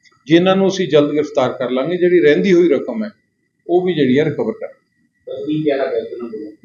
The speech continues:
Speaker 2: ਨੂੰ? ਕੌਣ ਉਹਨਾਂ ਨੇ ਕੀਤਾ?
Speaker 1: ਦੇਖੋ, ਉਹਨਾਂ ਨੇ ਇਹਨਾਂ ਨੂੰ ਕੁਛ ਇਹਨਾਂ ਦੇ ਡਾਕੂਮੈਂਟਸ ਦੇ behalf ਤੇ ਵੀ ਤੁਹਾਡੇ ਕੁਛ ਡਾਕੂਮੈਂਟਸ ਸਾਨੂੰ ਮਿਲੇ ਆ, ਜਿਨ੍ਹਾਂ ਦੇ ਵਿੱਚ ਮਨੀ ਲਾਂਡਰਿੰਗ ਦਾ ਜਿਹੜਾ ਪ-,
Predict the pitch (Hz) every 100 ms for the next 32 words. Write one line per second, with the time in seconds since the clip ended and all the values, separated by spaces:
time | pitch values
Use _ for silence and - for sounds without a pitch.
0 | 110 110 _ 123 123 120 117 104 95 -
1 | _ _ _ _ _ _ _ - - 220
2 | 220 190 196 208 196 190 185 185 185 175
3 | 170 180 180 - _ 190 196 - - 170
4 | 175 170 165 175 143 139 - 165 165 160
5 | - - 160 147 123 123 127 - 131 110
6 | - _ _ _ _ _ _ _ 165 165
7 | 160 147 139 151 151 143 - 135 - 147
8 | 147 139 - 143 143 135 127 139 147 147
9 | 147 143 147 143 143 139 139 147 143 143
10 | 139 147 139 131 131 135 135 135 135 135
11 | 135 123